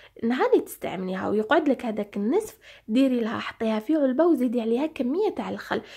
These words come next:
ما راحاش تشد لك الخل بزاف، يعني ترفد لك غير واحد الفنجان، وحطيها في الثلاجه، راح تقعد لك حوالي خمسطاش يوم، تقدر تلحق لك حتى لشهر.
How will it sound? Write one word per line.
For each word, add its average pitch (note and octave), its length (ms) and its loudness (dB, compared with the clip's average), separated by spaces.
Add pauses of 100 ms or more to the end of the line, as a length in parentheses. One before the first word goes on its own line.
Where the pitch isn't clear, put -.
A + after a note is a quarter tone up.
(180)
ما B3+ 100 2
راحاش C#4+ 360 -2
تشد G#3 240 -8
لك A3 200 -4
الخل G#3 300 -6
بزاف، C4 480 -4
يعني G#3 220 -2
ترفد G3 320 -8
لك G3+ 160 -6
غير A#3+ 140 -2
واحد G#3+ 260 -6
الفنجان، G#3+ 540 0 (480)
وحطيها - 600 -2 (1200)
في - 80 -2
الثلاجه، A3+ 580 0
راح D4 180 -2
تقعد G#3 320 -6
لك G#3+ 140 -2
حوالي G#3 360 -2
خمسطاش A3+ 480 -4
يوم، A#3+ 240 0 (400)
تقدر E4 280 2
تلحق C#4+ 420 -2
لك B3+ 140 -2
حتى - 220 -2
لشهر. A3+ 440 -2